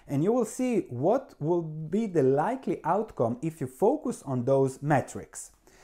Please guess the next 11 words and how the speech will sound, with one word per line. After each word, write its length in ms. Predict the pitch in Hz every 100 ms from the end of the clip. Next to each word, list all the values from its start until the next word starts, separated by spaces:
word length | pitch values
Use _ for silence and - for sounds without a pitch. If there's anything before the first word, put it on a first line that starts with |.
| -
I 120 | 247
have 200 | 262 254
found 380 | - 294 285 240
this 400 | 180 196 190 -
amazing 460 | 180 196 262 285 262
chart 340 | 233 196 170
from 360 | - 180 165 139
Star 320 | - 226 247
Capi-, 360 | 247 226 185 139 _ -
Star 300 | - - 202
Capital 600 | 202 214 165 - 123 131